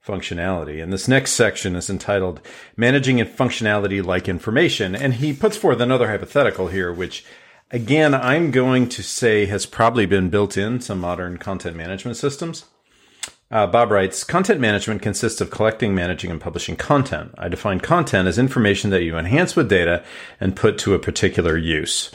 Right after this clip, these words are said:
Uh, that, that calls back to, I think, chapter two, which I struggled with, if you remember,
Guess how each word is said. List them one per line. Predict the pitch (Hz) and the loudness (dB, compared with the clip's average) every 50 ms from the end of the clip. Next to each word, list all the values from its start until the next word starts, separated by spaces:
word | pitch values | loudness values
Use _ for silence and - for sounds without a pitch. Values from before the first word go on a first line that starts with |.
| - - - _ _ _ _ _ - | -20 -20 -20 _ _ _ _ _ -6
Uh, | 80 76 76 73 | -4 -2 -2 -2
that, | 71 78 76 76 73 - - - 80 | 0 0 2 2 2 0 -4 -8 -2
that | - 78 76 76 - - | 0 0 0 0 -2 -2
calls | - 85 78 78 73 | 0 2 2 2 0
back | - - 82 76 73 - | 2 2 2 2 2 0
to, | - - | -2 -4
I | 82 - | -4 -2
think, | - 95 90 - | 0 -2 -2 0
chapter | - 92 82 - - 85 | 0 0 0 0 -4 -6
two, | - - - - - 101 87 71 71 71 71 - - - | -4 -2 -4 0 2 2 0 0 -2 -6 -10 -12 -10 -8
which | 85 80 - - - - - _ | -6 -6 -4 -4 -6 -8 -2 _
I | 90 90 87 76 | 2 4 4 2
struggled | - - - - 131 131 101 87 82 73 | 2 -2 2 4 4 4 4 2 -2 0
with, | 82 80 78 82 | 0 2 2 2
if | 82 - - | 0 -2 -2
you | 82 | -2
remember, | 80 78 80 78 80 78 76 73 78 80 - | 0 0 0 0 0 0 2 2 0 0 -2